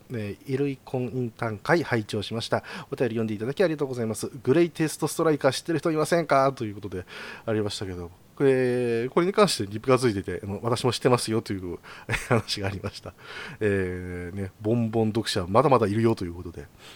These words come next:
ありがとうございます、本当に。えー、しかし、ポッドキャストでフランス商員の名前が出てくるとは、さすがにごりさん、そして、さすが月島さんということで、いただきました。ありがとうございます。えー、こんなところで言うのもなんですけども、えー、月島さん、えー、ポッドキャストデビュー本当におめでとうございました。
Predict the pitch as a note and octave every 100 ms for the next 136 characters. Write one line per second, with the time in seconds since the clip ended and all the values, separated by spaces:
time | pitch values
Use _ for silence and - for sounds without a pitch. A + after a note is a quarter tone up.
0 | - F2+ F2 E2+ E2 F2+ A#2 B2+ B2 G#2+
1 | - E2 - E2 - - - - - -
2 | G#2 A2 - - - D3 D#3 - G#2+ C3
3 | D3 D3 - E3+ C3 A2+ A2+ A2+ A#2+ A2
4 | G#2 F#2+ F2 B2 - B2 A#2+ A2+ A2 G2+
5 | - B2 - B2 - - - - C#3+ C#3+
6 | C#3 - - C#3 C#3 B2 B2+ A#2 G#2+ F#2
7 | F2 F2 F2 - - - - G#2 G2+ F#2+
8 | F#2+ - G#2 G2 - C3+ G2 G2+ F#2+ F#2
9 | - - - - - - - A2+ A2 G#2
10 | G2+ G2 G2 - D3 D3 D3+ D#3 B2 G2+
11 | A2 G2+ F#2 F2 F#2+ F#2 F2 E2 F2 -
12 | - - C3+ C3 B2+ A#2 G2 F#2+ - B2
13 | - C#3+ D#3 D3 C#3 A#2+ - C3 D#3+ D3+
14 | C#3 B2+ A#2+ A#2+ A2+ G2+ - -